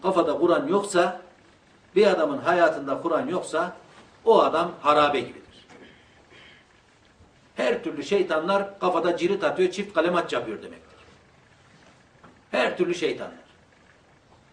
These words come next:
Çünkü kafa müsait, kalbi müsait, şeytanların girmesine, oyun oynamalarına müsait, cirit atmalarına müsait. Ama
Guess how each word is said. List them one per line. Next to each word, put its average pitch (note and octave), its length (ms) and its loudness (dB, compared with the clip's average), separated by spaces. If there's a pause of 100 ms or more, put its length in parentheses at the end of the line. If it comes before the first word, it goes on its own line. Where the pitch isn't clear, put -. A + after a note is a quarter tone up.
(760)
Çünkü G#3+ 420 -4
kafa G3 240 4
müsait, F3 600 2 (720)
kalbi F3+ 260 4
müsait, F3+ 460 2
şeytanların E3 640 -2
girmesine, D3+ 720 -4 (280)
oyun G3 340 4
oynamalarına D#3+ 580 0
müsait, F3+ 600 0
cirit G3 260 -2
atmalarına E3+ 480 0
müsait. F3 480 0 (1300)
Ama F#3 360 4